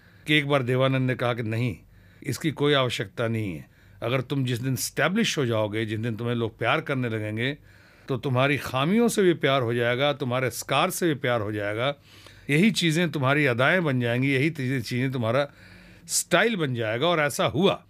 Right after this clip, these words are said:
जीवन में आगे बढ़ना है और खासकर फिल्म, फिल्म उद्योग में आना है, तो अपने आप को सबसे बेहतर साबित करके दिखाओ।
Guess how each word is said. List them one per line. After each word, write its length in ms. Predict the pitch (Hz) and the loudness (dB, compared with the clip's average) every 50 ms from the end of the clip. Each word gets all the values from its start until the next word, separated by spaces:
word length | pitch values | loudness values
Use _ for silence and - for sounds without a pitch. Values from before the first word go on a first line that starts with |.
| - - - - - - - | -20 -20 -20 -20 -20 -20 -12
जीवन 380 | 90 95 131 151 160 185 190 180 | -6 -2 0 0 2 2 2 2
में 140 | 170 151 139 | 2 2 2
आगे 280 | 135 139 139 156 147 | 2 2 2 0 0
बढ़ना 480 | 127 120 113 120 127 139 147 151 147 131 | 0 0 0 0 2 2 2 4 4 2
है 200 | 120 92 80 - - - - - - - - - - | 0 -2 -6 -10 -18 -20 -20 -20 -20 -20 -20 -10 -6
और 80 | 104 98 | -6 -4
खासकर 440 | - 131 139 143 135 - - 135 | 0 4 4 4 4 2 0 -4
फिल्म, 300 | 110 - - 170 147 - | -4 -2 -2 -2 -2 -2
फिल्म 300 | 117 - - 196 202 196 | -4 -2 0 0 2 2
उद्योग 360 | 180 151 127 143 156 151 139 139 | 2 2 2 4 4 4 4 2
में 100 | 131 120 | 2 2
आना 280 | 120 131 143 147 147 | 2 2 2 2 4
है, 240 | 143 156 170 180 175 - - - - - - - - - - | 4 4 2 0 -2 -8 -20 -20 -20 -20 -20 -20 -8 0 2
तो 140 | 147 147 | 4 4
अपने 280 | 151 139 147 156 143 139 | 4 2 2 2 4 4
आप 260 | 139 147 156 160 - | 4 4 2 0 -2
को 120 | - - 117 | -2 -2 -2
सबसे 480 | - - 156 135 - - - 196 170 | -2 0 -2 -2 -2 0 0 2 2
बेहतर 520 | 117 90 90 104 113 107 131 131 190 180 156 | 2 0 0 -2 0 0 0 2 2 2 2
साबित 420 | - - 151 135 127 131 127 - | 2 2 2 2 4 2 0 -2
करके 280 | - 123 107 85 107 95 | -2 -4 -4 -4 -6 -6
दिखाओ। 400 | - 151 - - - - - | -8 -8 -12 -12 -16 -16 -16